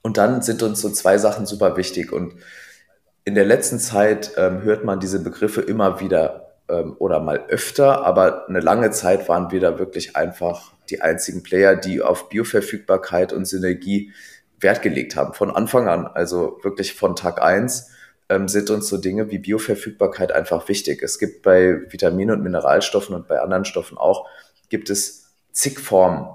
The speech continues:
Also du kannst dich als Hersteller für eine sehr, sehr günstige Variante entscheiden, die ist dann halt eben nicht so bioverfügbar, aber der Endverbraucher wird's schon nicht bemerken. Ähm, oder du kannst dich eben für eine Premium-Variante,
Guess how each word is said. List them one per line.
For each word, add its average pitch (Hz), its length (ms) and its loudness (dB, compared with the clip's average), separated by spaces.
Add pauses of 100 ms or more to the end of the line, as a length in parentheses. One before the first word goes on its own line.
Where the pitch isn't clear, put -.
(120)
Also 92 240 0
du 90 140 -4
kannst 101 300 0
dich 92 160 -2
als 85 180 0
Hersteller 90 540 2
für 87 640 -2 (100)
eine 87 280 -6 (140)
sehr, 82 180 0
sehr 82 180 2 (220)
günstige 135 500 2
Variante 104 520 2
entscheiden, 98 500 0
die 92 60 -6
ist 90 160 -8
dann 87 160 0
halt 85 180 0
eben 82 140 -6
nicht 92 160 -6
so 78 120 -6
bioverfügbar, 120 720 -2
aber 87 260 2
der - 120 -2
Endverbraucher 90 640 0
wird's 98 180 -4
schon 85 160 -2
nicht 80 160 -10
bemerken. 76 440 -4 (580)
Ähm, 92 260 0
oder 131 160 8
du 98 120 2
kannst 120 260 -2
dich 101 160 -6
eben 95 140 -2
für 104 120 -6
eine 92 120 -2
Premium-Variante, 95 1040 0